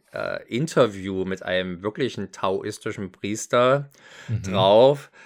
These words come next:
Speaker 1: der also als Berater bei der Mister Vampire <laughs> Serie zur Verfügung stand, was die korrekten, was die korrekten Moves sind und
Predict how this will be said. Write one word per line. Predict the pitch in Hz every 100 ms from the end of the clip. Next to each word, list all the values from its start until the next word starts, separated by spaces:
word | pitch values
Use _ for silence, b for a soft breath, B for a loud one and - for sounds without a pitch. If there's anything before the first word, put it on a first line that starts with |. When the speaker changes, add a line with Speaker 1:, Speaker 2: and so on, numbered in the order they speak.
| b b -
Speaker 1:
der | 110 107 113 -
also | 107 123 -
als | 110 113
Berater | 113 98 92 87 120 - 120
bei | 104
der | 101 98
Mister | 110 - 98
Vampire | 98 117 127 110 98 98 101 95 -
<laughs> | - - - -
Serie | 196 131 - 165 175 269
zur | 170
Verfügung | 160 143 - 202 170 208 202
stand, | - 139 143 160 B B -
was | - 180 -
die | 170
korrekten, | - 165 139 156 156 _ 143 139 135 123 247 254 B 220 -
was | 139
die | 143 131
korrekten | 143 110 139 139 - 135 127 127
Moves | 131 180 180 -
sind | 127 127 143 160 160
und | - 120